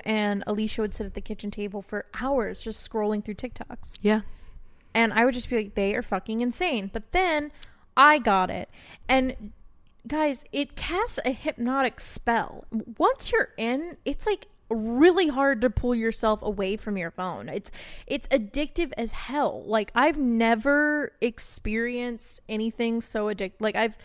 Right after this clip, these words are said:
Speaker 1: I don't know,
Speaker 2: Like,
Speaker 1: like
Speaker 2: on social media, at least,
Speaker 1: Yeah,
Speaker 2: where it's
Speaker 1: on
Speaker 2: just,
Speaker 1: so,
Speaker 2: like,
Speaker 1: on a
Speaker 2: keep
Speaker 1: social
Speaker 2: going.
Speaker 1: media level, like, I mean, I, I've been known to dig myself into some pretty deep YouTube holes, but TikTok is, like, n-,
Speaker 2: It's
Speaker 1: nothing
Speaker 2: something
Speaker 1: else.
Speaker 2: else.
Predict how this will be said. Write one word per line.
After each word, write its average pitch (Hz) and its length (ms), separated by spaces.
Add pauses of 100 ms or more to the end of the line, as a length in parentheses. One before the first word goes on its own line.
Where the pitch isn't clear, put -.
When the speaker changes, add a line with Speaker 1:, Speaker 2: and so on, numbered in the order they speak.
(380)
Speaker 1:
I 269 80
don't 359 80
know, 370 80
Speaker 2:
Like, 226 120
Speaker 1:
like 226 80
Speaker 2:
on 214 80
social 208 340
media, 160 420
at - 100
least, 156 240
Speaker 1:
Yeah, 240 200
Speaker 2:
where 175 80
it's - 160
Speaker 1:
on 277 140
Speaker 2:
just, 285 120
Speaker 1:
so, 302 80
Speaker 2:
like, - 80
Speaker 1:
on 277 80
a - 60
Speaker 2:
keep 185 80
Speaker 1:
social 302 220
Speaker 2:
going. 233 200
Speaker 1:
media 254 200
level, 214 360
like, 202 340 (360)
I 247 80
mean, 262 160
I, 285 200
I've 277 760
been 226 240
known 226 320
to 220 240
dig 208 240
myself 208 440
into 208 200
some 214 180
pretty 214 300
deep 208 320
YouTube 202 680
holes, 180 380
but 202 120
TikTok 285 460
is, 220 140
like, 196 180 (680)
n-, 214 160
Speaker 2:
It's 208 180
Speaker 1:
nothing 208 100
Speaker 2:
something 196 440
Speaker 1:
else. 165 240
Speaker 2:
else. - 260